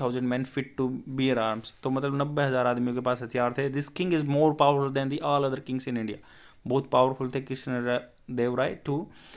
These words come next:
फरिश्ता says, फरिश्ता भी कहते हैं, "The princes of the house of Behmani maintain their superiority by valor only for in power।"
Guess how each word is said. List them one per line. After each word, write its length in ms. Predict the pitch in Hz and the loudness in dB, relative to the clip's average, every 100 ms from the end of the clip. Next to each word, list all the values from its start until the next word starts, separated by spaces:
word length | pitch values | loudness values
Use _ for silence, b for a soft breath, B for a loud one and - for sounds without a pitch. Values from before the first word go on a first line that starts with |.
| B B - | B B -10
फरिश्ता 380 | - 151 151 175 | 0 0 2 2
says, 220 | 151 143 | 2 0
फरिश्ता 340 | 143 143 170 | 0 -2 0
भी 100 | 165 | 0
कहते 180 | 151 139 | 0 -2
हैं, 80 | 151 | -2
"The 100 | 147 | -2
princes 360 | 156 165 175 | -2 -4 -2
of 100 | 156 | -2
the 120 | 143 139 | 0 0
house 240 | 131 139 | 2 2
of 80 | 147 139 | -2 -2
Behmani 300 | 131 135 147 | -2 0 0
maintain 480 | 139 135 147 147 139 | 0 -2 -2 -2 0
their 120 | 131 - - | -2 -4 -6
superiority 480 | 139 139 143 143 143 | -2 0 0 -2 -2
by 180 | 131 131 | -2 0
valor 300 | 127 131 139 143 | 0 2 0 0
only 220 | 139 139 151 - - | -2 -2 -4 -6 -4
for 160 | 131 131 | -2 0
in 120 | 139 120 | -2 -4
power।" 220 | 107 107 | -4 -4